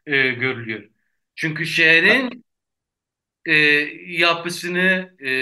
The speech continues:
yapısal sorunlarını temele alan bir şey yok. İlginç bir şekilde mesela İstanbul'dan, e, eleştirmenleri çağırıyor ama bölgedeki eleştirmen, e, sanat eleştirmenleri sizler de biliyorsunuz. Mesela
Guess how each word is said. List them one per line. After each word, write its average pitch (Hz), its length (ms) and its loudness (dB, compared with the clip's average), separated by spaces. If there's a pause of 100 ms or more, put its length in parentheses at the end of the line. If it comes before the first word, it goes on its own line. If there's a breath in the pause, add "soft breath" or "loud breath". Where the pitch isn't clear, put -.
(520)
yapısal 156 540 0
sorunlarını 160 800 -4
temele 156 400 0
alan 196 320 0
bir 220 120 -14
şey 226 240 -8
yok. 214 420 -4 (1300)
İlginç 226 400 -2
bir 240 60 0
şekilde 185 440 0
mesela 185 360 2
İstanbul'dan, 180 960 -4 (120)
e, 139 140 -10 (340)
eleştirmenleri 170 880 0
çağırıyor 156 500 -2
ama 180 340 -4
bölgedeki 160 720 -8 (320 loud breath)
eleştirmen, 156 720 0
e, 139 280 0
sanat 185 320 -2
eleştirmenleri 160 680 -6
sizler 247 340 -2
de 180 120 -6
biliyorsunuz. 120 540 -14
Mesela 123 440 -8